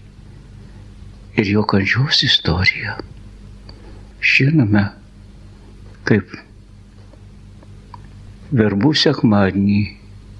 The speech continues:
Kristus, įžengdamas iškilmingu būdu į Jeruzalę, buvo sutiktas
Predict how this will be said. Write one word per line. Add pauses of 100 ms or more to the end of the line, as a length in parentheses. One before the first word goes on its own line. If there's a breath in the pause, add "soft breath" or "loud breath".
(2250 loud breath)
Kristus, (360)
įžengdamas (160)
iškilmingu
būdu
į
Jeruzalę, (480 loud breath)
buvo
sutiktas